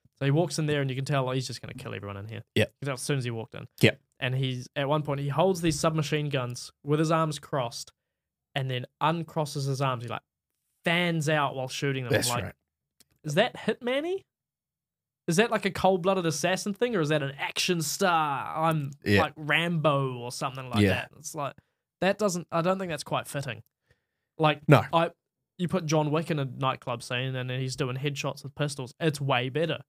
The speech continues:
Speaker 1: and it fits the character more. Fits this character more.
Speaker 2: Yeah.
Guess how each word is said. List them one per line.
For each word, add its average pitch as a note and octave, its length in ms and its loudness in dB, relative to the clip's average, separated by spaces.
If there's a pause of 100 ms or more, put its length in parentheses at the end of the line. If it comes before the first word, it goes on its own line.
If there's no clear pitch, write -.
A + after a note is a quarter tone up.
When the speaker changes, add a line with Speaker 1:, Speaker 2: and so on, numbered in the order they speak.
(220)
Speaker 1:
and C#3+ 100 -4
it - 100 -12
fits - 360 -8
the D3 80 -14
character C#3+ 420 -4
more. A#2+ 240 -12 (260)
Fits - 180 -4
this F3+ 220 2
character - 380 -6
more. A#2 240 -14 (500)
Speaker 2:
Yeah. C#3 440 8